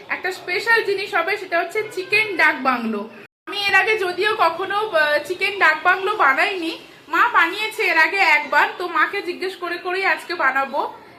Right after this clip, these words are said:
চিকেন ডাক বাংলো। তোমাদের সঙ্গে ফুল রেসিপিটা আমি শেয়ারও করব। আর চলো তাহলে আজকে দিনটা এখন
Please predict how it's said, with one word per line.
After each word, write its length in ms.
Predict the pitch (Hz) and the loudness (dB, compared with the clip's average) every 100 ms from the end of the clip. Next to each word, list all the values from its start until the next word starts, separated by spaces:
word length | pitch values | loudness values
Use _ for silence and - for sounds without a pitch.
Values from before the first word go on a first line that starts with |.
| - | -12
চিকেন 280 | 370 - 392 349 | -8 -6 -4 0
ডাক 160 | 302 294 | 0 2
বাংলো। 200 | 320 330 392 | -2 -2 -6
তোমাদের 260 | 349 330 370 | -6 -6 -6
সঙ্গে 200 | 381 370 392 | -6 -6 -4
ফুল 160 | 370 370 | -2 -2
রেসিপিটা 340 | 330 339 330 370 370 | -2 -6 -4 -2 -2
আমি 100 | 381 | -4
শেয়ারও 320 | 359 320 359 403 349 | -2 0 0 -4 -4
করব। 220 | 320 320 427 - - - - - 233 | -6 -4 -6 -6 -18 -20 -16 -2 2
আর 100 | 247 - | 2 2
চলো 160 | 370 466 427 | 0 2 0
তাহলে 200 | 359 370 | 4 4
আজকে 180 | 330 - 381 | 2 -2 -4
দিনটা 260 | 330 339 | -2 0
এখন 120 | 349 | 0